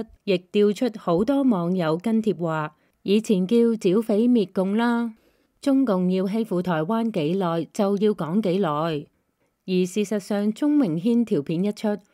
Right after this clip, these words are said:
留言區亦湧咗好多人鬧佢。聽咗二十五年抗共保台，你個劇本邊個寫㗎？時空錯亂啊！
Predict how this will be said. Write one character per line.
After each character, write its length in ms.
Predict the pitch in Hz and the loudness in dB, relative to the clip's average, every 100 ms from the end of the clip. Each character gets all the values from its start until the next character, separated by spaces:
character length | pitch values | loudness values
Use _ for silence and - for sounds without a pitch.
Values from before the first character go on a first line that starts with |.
| _ - | _ -4
留 220 | 175 175 | 0 0
言 240 | 185 196 | 0 -2
區 260 | - 277 277 | 0 0 2
亦 260 | 233 - | 2 0
湧 200 | 180 185 | -2 0
咗 120 | 214 226 | 0 0
好 220 | 190 180 | 0 0
多 140 | 226 | 0
人 180 | 202 156 | 0 -2
鬧 220 | 156 156 | -4 -6
佢。 340 | 156 160 160 - _ _ _ _ | -6 -4 -4 -6 _ _ _ _
聽 300 | - 285 285 | -4 0 2
咗 100 | 269 | 2
二 240 | 247 233 214 | 2 2 0
十 240 | 226 170 | 0 0
五 40 | 202 | 2
年 240 | 220 175 | 2 2
抗 260 | 185 220 214 | 0 0 0
共 180 | 190 185 | 0 0
保 220 | 180 220 | 0 0
台， 380 | 240 160 175 247 _ _ - | 0 0 0 -4 _ _ -4
你 180 | 196 190 | 0 2
個 100 | 240 | 0
劇 100 | 233 196 - | -2 -4 -2
本 280 | 180 208 233 | 0 2 2
邊 200 | 285 269 | 2 2
個 140 | 220 | 0
寫 320 | 196 156 170 | 0 -2 -2
㗎？ 280 | 190 185 180 _ _ - | -2 -2 -4 _ _ -8
時 240 | - 165 | -2 2
空 160 | 220 247 | 2 2
錯 360 | 247 240 190 190 | 0 0 0 0
亂 200 | 165 165 | 0 -2
啊！ 220 | 143 | -4